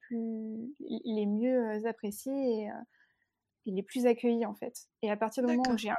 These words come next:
Speaker 1: peu trop réfléchi le truc en me disant : « Ah bah, peut-être que c'est un peu la mode de ça, donc il
Speaker 2: Ah
Speaker 1: faudrait
Speaker 2: ouais,
Speaker 1: que j'aille
Speaker 2: d'accord.
Speaker 1: là-dedans » ou machin,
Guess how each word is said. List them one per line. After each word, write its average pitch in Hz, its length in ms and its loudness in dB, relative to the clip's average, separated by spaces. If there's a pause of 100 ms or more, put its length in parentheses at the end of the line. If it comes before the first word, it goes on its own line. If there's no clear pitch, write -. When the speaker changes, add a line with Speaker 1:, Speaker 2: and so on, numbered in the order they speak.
(100)
Speaker 1:
peu 285 80 -4
trop 294 160 -4
réfléchi 262 460 -4
le 240 40 -6
truc 247 300 -4
en 220 80 -6
me 202 60 -6
disant : « 208 480 -8
Ah 208 220 -4
bah, 214 240 -6
peut-être 214 260 -10
que 226 100 -10
c'est - 160 -10
un 208 100 -4
peu 247 160 0
la 220 140 2
mode 214 200 -2
de 220 120 0
ça, 220 400 -2
donc 196 220 -12
il 214 120 -8
Speaker 2:
Ah 226 200 4
Speaker 1:
faudrait - 20 2
Speaker 2:
ouais, 226 100 0
Speaker 1:
que 220 60 -4 (120)
j'aille 208 120 -2
Speaker 2:
d'accord. 214 100 -8
Speaker 1:
là-dedans » 220 560 -4
ou 202 100 -6
machin, 208 460 -8